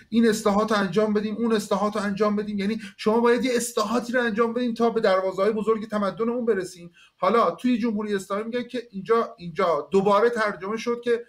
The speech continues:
اگر این کارها رو بکنید، این مرارت‌ها رو بکشید، این رنج‌ها رو ببرید، اون وقت تازه می‌تونید زندگی، زندگی باثباتی خواهید داشت. اه، در نتیجه اون چیزی که اینجا از دست می‌ده، میره خود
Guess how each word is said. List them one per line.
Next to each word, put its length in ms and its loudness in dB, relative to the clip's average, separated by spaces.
اگر 260 2
این 160 -4
کارها 400 2
رو 100 0
بکنید، 400 -8
این 160 -4
مرارت‌ها 680 0
رو 80 -6
بکشید، 440 -16
این 200 -4
رنج‌ها 400 -2
رو 140 -6
ببرید، 420 -4
اون 180 0
وقت 260 0
تازه 260 2
می‌تونید 300 -4
زندگی، 440 -2
زندگی 380 -10
باثباتی 600 0
خواهید 280 -8
داشت. 280 -20
اه، 320 4
در 420 0
نتیجه 240 -8
اون 100 -8
چیزی 280 -12
که 100 -14
اینجا 220 -6
از 220 -2
دست 340 -4
می‌ده، 180 -10
میره 580 -2
خود 260 -4